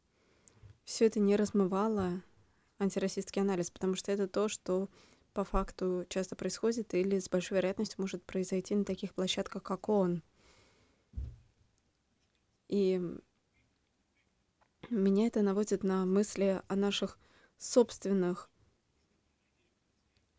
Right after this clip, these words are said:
недостатках в этом отношении и недоработках. Понятно, что может быть хорошая идея, но как,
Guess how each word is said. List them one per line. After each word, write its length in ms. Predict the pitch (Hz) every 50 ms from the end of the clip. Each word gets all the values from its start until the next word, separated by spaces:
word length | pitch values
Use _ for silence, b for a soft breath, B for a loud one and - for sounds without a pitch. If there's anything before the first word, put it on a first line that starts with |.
| _ _ _ _
недостатках 1000 | - 214 214 208 208 185 180 190 - - - 202 226 - - - 233 208 - - - _ _ _
в 60 | 254 226
этом 220 | 208 - 208 208
отношении 880 | 196 - - 196 196 - 202 202 196 196 196 196 190 190 196 175 180 -
и 460 | - 185 185 180 180 180 180 175 175 - _ _ _ _
недоработках. 840 | 208 196 196 180 190 185 180 175 190 220 247 - - 233 - - - _ _ _ _ _ _ _ _ _ _ _ _ _ _ _ _ _ _ _ _ _ _ _ _ _ _ _ _ _ _ _ _ _ _ _ _ _ _ _ _ _ _ _ _ _ _ _ _ _ _ _ _ _ _ _ _ _ _ _ _ _ _ _ _ _ - - - - _ - - - _ _
Понятно, 380 | - 208 208 220 233 - 247 208
что 200 | - - 202 202
может 360 | 196 202 202 190 202 185 170
быть 340 | 180 190 190 185 - - - 202 180 -
хорошая 460 | - - 208 196 190 - - 190 190
идея, 320 | 185 - 220 233 240 226
но 360 | 202 185 185 185 180 185 180 170
как, 220 | - - 180 -